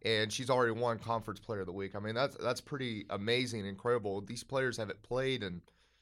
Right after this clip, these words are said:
however many months, and she's already doing it in the <laughs> first weeks of the season. So, uh, really exciting time of the year, uh, for not only the softball team, but baseball. I mean, we've got,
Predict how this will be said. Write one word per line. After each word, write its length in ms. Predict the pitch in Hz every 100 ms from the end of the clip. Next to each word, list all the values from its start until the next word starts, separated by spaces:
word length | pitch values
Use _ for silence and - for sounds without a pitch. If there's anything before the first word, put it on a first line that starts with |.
| _ _ - -
however 480 | - 113 127 117 113
many 260 | 113 107
months, 580 | 95 104 127 127 104 -
and 500 | - 110 104 98 98 - _ -
she's 300 | - 113 117
already 300 | 113 110 107
doing 220 | 117 113
it 40 |
in 40 | 101
the 80 |
<laughs> 140 | 101 -
first 220 | 127 -
weeks 320 | 117 113 110
of 180 | - 98
the 100 | 95
season. 440 | 90 - 127 107 98
So, 340 | - 98 87 - - _ -
uh, 280 | 95 104 104
really 480 | 120 180 190 170 -
exciting 580 | 131 - 135 143 135 120
time 240 | 123 131
of 80 | 131
the 60 | 110
year, 520 | 110 127 120 110 101 - - _ -
uh, 240 | 101 101
for 380 | 95 123 117 110
not 220 | 117 135
only 220 | 151 139 123
the 100 | 117
softball 560 | - 139 139 135 131
team, 180 | - 131
but 160 | 113 98
baseball. 540 | 123 123 - 117 113
I 40 | 107
mean, 160 | 107
we've 220 | 117 143 -
got, 280 | 113 98